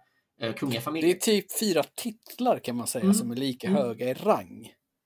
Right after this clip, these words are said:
Speaker 2: Men som,
Speaker 1: Precis.
Speaker 2: för, men den här detaljen förstod jag överhuvudtaget inte. Men du kan tydligen ha flera av dem samtidigt.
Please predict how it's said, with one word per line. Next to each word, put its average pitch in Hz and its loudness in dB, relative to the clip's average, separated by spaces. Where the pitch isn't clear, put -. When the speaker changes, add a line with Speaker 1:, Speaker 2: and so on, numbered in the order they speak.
Speaker 2:
Men 139 2
som, 165 2
Speaker 1:
Precis. - -4
Speaker 2:
för, 170 4
men 180 2
den 180 8
här 190 6
detaljen 113 -2
förstod 117 -8
jag 113 -4
överhuvudtaget 123 -6
inte. - -12
Men 123 -2
du 135 -2
kan 214 2
tydligen 113 -4
ha 110 -6
flera 131 0
av 107 -2
dem 107 -6
samtidigt. 127 -6